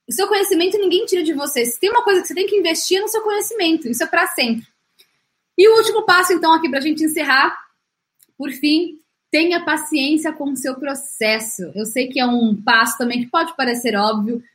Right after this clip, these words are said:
mas não é tão óbvio assim, porque a ansiedade bate, eu sei, porque eu sou ansiosa, tenho alunos ansiosos, então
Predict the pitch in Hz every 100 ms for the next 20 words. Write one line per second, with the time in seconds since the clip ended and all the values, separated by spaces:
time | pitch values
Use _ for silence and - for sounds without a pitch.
0 | _ 247 294 294 302 233 311 330 285 277
1 | 285 254 240 214 233 233 - 240 240 247
2 | - 233 202 - _ 262 294 294 - 277
3 | 294 233 233 262 277 214 220 240 - -
4 | 311 233 233 240 247 240 294 226 - 220
5 | 240 277 - 262 254 - 202 233 247 -
6 | _ _ _ 285 302 240 240 339 381 285
7 | 302 302 254 254 254 262 254 262 285 311